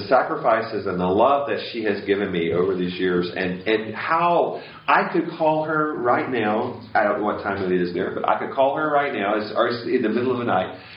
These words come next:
She would answer the phone. If I said, "I need ten thousand euros," she would s-, be trying to get it to the bank with no questions asked. She's that generous toward me. That is a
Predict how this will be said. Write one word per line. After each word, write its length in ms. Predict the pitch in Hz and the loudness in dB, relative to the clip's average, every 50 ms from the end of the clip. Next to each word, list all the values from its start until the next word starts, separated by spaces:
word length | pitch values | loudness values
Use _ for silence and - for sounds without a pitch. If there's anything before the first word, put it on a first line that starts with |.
| - - - | -14 -8 -4
She 200 | - - 135 135 | 0 4 4 6
would 160 | 139 135 - | 6 4 2
answer 280 | 120 135 147 147 - - 165 | 2 0 0 0 -2 -6 -4
the 40 | 165 | -2
phone. 220 | 156 123 110 104 | 0 0 0 0
If 140 | 104 104 104 | 0 2 2
I 200 | 110 113 - - | 2 2 0 -2
said, 260 | 117 107 95 95 87 - | -4 -2 -2 -2 -2 -2
"I 220 | 127 151 170 165 | 0 0 0 0
need 260 | 160 147 127 123 - - - | 0 -2 -2 -2 -4 -4 -2
ten 220 | 170 175 170 165 156 | 0 0 0 2 2
thousand 480 | 156 147 147 143 131 127 123 120 117 | 2 2 2 2 0 0 -2 -2 -2
euros," 540 | 117 110 110 104 95 87 90 90 87 - - | 0 2 2 2 2 2 0 -2 -4 -4 -2
she 80 | - 117 | 0 0
would 140 | 101 92 90 | 0 0 0
s-, 420 | - - - - - - - - - | -2 -6 -10 -12 -12 -14 -16 -8 -4
be 360 | 107 107 104 101 90 78 - - - - - - - - - | -2 0 2 2 0 -2 -4 -8 -12 -14 -14 -16 -16 -14 -4
trying 260 | - 139 131 131 131 127 | 0 0 2 2 2 2
to 60 | 123 | 2
get 80 | 123 110 | 2 2
it 160 | 98 - - | 2 0 -2
to 60 | 95 | -4
the 80 | 95 92 | -2 0
bank 260 | 98 95 95 95 107 | 2 2 2 2 0
with 280 | 110 104 104 104 107 | 0 2 2 2 0
no 280 | 120 123 127 127 131 127 | 2 2 2 2 2 2
questions 380 | 127 - 110 110 107 101 98 98 | 2 0 0 0 -2 -4 -2 -2
asked. 240 | 85 85 - - | -2 -2 -2 -4
She's 140 | 98 95 92 | -6 -4 0
that 280 | 110 104 95 85 - 104 | 2 2 2 0 -2 -2
generous 340 | 107 104 104 95 87 - - | -2 0 0 0 -2 -4 -4
toward 200 | 90 85 82 82 | -4 -4 -4 -4
me. 160 | 82 - - - - - - - - - - - - - - - - - - _ - - 98 98 98 | -6 -10 -12 -14 -16 -18 -16 -16 -16 -18 -18 -18 -20 -20 -20 -20 -20 -20 -20 _ -16 -10 -6 -2 2
That 360 | 127 139 175 196 208 208 - | 4 4 4 2 0 -2 -2
is 140 | 120 117 120 | -4 -4 -2
a 100 | - - | -2 -2